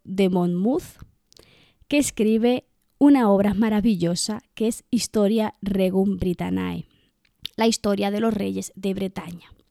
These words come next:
Godofredo toma como ejemplo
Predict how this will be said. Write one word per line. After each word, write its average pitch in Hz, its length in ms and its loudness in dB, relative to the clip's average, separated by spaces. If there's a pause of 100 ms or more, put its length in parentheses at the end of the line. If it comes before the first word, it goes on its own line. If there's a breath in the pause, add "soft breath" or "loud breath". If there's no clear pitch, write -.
(480)
Godofredo 294 1080 0 (920)
toma 285 360 2
como 220 340 0
ejemplo 254 800 -2